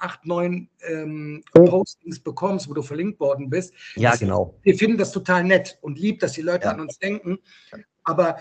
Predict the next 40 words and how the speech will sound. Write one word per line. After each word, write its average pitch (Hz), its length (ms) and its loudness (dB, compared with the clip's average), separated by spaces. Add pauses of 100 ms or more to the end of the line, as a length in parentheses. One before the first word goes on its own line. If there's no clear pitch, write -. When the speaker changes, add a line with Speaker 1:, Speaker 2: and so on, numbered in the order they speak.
(280)
Speaker 1:
äh, 156 160 -2
manchmal 175 360 -2
fehlt 214 280 -2
mir 175 100 -4
auch 165 100 -12
die 156 140 -10
Zeit 160 340 -6
dafür. 214 420 -4
Und 143 140 -6
wenn 180 120 2
ich 139 80 2
Speaker 2:
Ja. 110 80 6
Speaker 1:
dann 110 100 6
natürlich 110 340 -4 (160)
ein, 202 280 2
zwei 165 520 -2 (640)
verlinke 170 760 -2 (380)
und 185 160 4
die 220 100 -6
anderen 202 240 2
Speaker 2:
Ja. 180 100 2
Speaker 1:
sechs, 185 240 -4
sieben, 190 280 -6
dann, 190 340 -2 (300)
dann 190 400 0
heißt 185 320 -4
es 190 120 -8
ja, 175 140 0
warum 170 240 -2
denn 170 120 -2
mein 175 280 -4
Post, 180 300 -6
mein 175 300 -6
Account 190 500 -4
nicht? 190 260 -4
Und, 165 280 -8
ähm, 160 320 -6
Speaker 2:
<laughs> - 100 -6
Ja. 202 180 0 (640)
Speaker 1:
das, 185 260 2